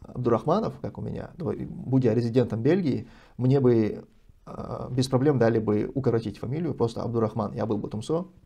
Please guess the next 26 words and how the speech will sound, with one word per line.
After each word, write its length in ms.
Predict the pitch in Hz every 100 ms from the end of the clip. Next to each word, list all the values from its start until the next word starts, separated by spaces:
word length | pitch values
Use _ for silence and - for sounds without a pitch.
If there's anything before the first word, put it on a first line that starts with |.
| -
Абдурахман. 560 | 117 113 113 - 104 - - - -
Например, 640 | - - - 139 170 175 135
в 20 |
Швеции 360 | 196 220 156
вообще 360 | 123 147 151 160
не 60 | 135
проблема, 380 | 131 120 110
тут 180 | 107 123
тебе 500 | 117 117 113 113 - - - - -
и 340 | 135 123 120
фамилию, 640 | 117 127 175 147 123 117
и 80 | 117
имя, 360 | 131 170 156 123
и 40 |
всё, 160 | - 135
что 120 | 131
угодно 220 | 127 113
дадут 260 | 113 117 113
поменять, 380 | 117 139 175 -
как 160 | -
бы 120 | 127
здесь, 240 | 117 123 -
э, 400 | 127 123 120 - - - -
более 540 | - - 113 131 127
проще. 360 | 113 127 117 101 101 -
И, 220 | 127